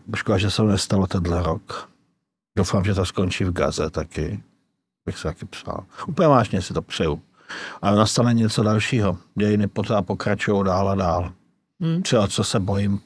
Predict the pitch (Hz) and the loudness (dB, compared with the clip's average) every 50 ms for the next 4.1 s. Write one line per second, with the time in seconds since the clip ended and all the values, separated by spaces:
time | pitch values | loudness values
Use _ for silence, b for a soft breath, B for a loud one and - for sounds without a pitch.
0 | _ _ - 95 95 92 92 - - - - - 92 87 90 - - - 104 - | _ _ -4 -2 -2 -2 -4 -6 -10 -8 -2 -2 0 -2 -2 -4 -2 -2 0 0
1 | - 101 107 98 101 B B B B B B B B B B B B B B B | 0 0 -2 -2 -4 B B B B B B B B B B B B B B B
2 | - - - 107 95 87 85 - - 98 82 92 85 82 80 85 - - 90 87 | -6 -2 0 2 2 2 2 0 0 0 0 0 0 0 0 -2 -2 -2 -2 0
3 | 85 85 80 78 85 80 78 78 - - - 78 73 78 80 78 76 76 - - | 0 0 0 0 0 0 0 -2 -2 -4 -4 -2 -2 -2 -2 -2 -2 -2 -4 -4
4 | - 92 | -4 -6